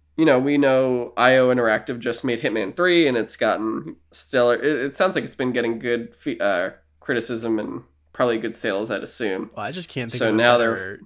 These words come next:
Speaker 2: like, combination for, or a better studio for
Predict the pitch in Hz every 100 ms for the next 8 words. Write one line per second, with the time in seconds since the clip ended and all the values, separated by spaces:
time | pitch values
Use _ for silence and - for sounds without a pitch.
0 | - 127 - - 113 107 107 127 113 101
1 | 107 - 110 98 _ - 147 147 151 135
2 | - 135 131 113 95 104 123 - _ _
3 | - 127 120 123 117 110